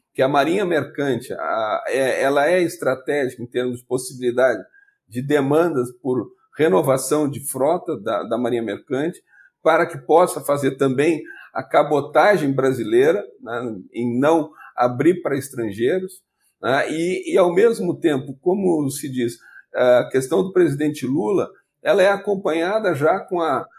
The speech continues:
um olhar também dos, de vários ministérios, envolvendo aí o Ministério de Pos-,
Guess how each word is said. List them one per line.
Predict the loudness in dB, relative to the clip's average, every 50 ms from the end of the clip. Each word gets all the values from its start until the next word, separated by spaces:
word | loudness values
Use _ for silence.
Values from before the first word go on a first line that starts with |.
| _ _ _ -6
um | 0 2 4
olhar | 4 4 4 4 4 2 2 0 0
também | -4 -4 -2 -2 -4 -4 -4
dos, | -6 -8 -10 -12 -12 -12
de | -12 -10 -10 -8 0
vários | 2 4 4 4 2 -2 -6 -6
ministérios, | -6 -4 -4 -4 -6 -4 -2 0 0 0 0 -4 -10 _ _ _ _ _ _ _ -10
envolvendo | -8 0 2 2 2 2 2 0 0 0 0 0
aí | 0 0 0
o | 0 0 -2 -4 _ _ _ _ _
Ministério | -8 -6 -6 -2 0 2 2 2 0
de | -4 -10 _
Pos-, | 2 4 4 4 2 -2